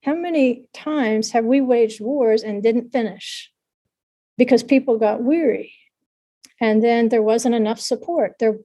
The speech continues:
the, the bread and the water of support was not there to finish the job. We got battle weary, leg weary,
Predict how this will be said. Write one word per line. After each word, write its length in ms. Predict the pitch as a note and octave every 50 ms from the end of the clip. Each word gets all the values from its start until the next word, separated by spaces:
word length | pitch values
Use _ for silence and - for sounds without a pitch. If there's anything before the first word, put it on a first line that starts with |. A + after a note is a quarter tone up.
| _
the, 220 | - G#3 F#3 F#3 - _ _ _ _ - - _ _
the 80 | - G3+
bread 340 | F3+ F#3 G#3+ A3 A3+ A#3+ B3
and 120 | B3 B3
the 60 | A#3+
water 440 | A#3 A3+ A3+ A3+ A3+ A3+ G#3+ G3+ F#3 - - - _ _ _ _ _ _ -
of 100 | G#3+ G3
support 580 | - - A3+ A3 - - A3 A3 G#3+ G#3 A3
was 200 | A#3+ A3 G#3+ -
not 280 | A3+ G3+ G3+ G3 - -
there 380 | A3+ G#3 G3 E3+ F3+ - - _ _
to 120 | - B3
finish 480 | A#3+ - - G3 F3+ F3+ F#3 F#3 - -
the 120 | - A3
job. 400 | G#3 A3 - G3+ F#3+ G3 G#3+ D4+
We 140 | C4 A3+ A#3+
got 260 | A3 G#3+ F3 G3 A3
battle 320 | G#3+ A3 A3+ A#3+ A#3+ A#3+ A#3+
weary, 380 | A#3 A#3+ A#3 A#3 A3 A3 G#3+
leg 300 | A3 A3 A3+ B3 B3 B3 A3+
weary, 540 | A#3 A3+ A#3 A#3 A#3 A3+ A3+ A3+ A3 G#3+